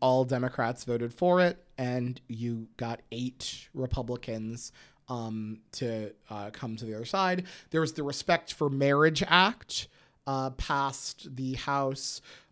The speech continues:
uh, two sixty-seven to one fifty-seven, with seven Republicans not voting. Um, forty-seven Republicans joined. Um, you have Ensuring Access to Abortion Act,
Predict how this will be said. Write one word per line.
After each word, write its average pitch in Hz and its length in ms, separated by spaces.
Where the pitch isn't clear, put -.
uh, 127 240
two - 160
sixty-seven 175 600
to 139 40
one 143 160
fifty-seven, 160 540
with 123 100
seven 156 380
Republicans 139 680
not 120 560
voting. 123 760
Um, 127 720
forty-seven 156 540
Republicans 127 920
joined. 117 640
Um, 113 560
you 143 160
have 147 480
Ensuring 247 460
Access 196 440
to 175 120
Abortion 170 480
Act, 135 420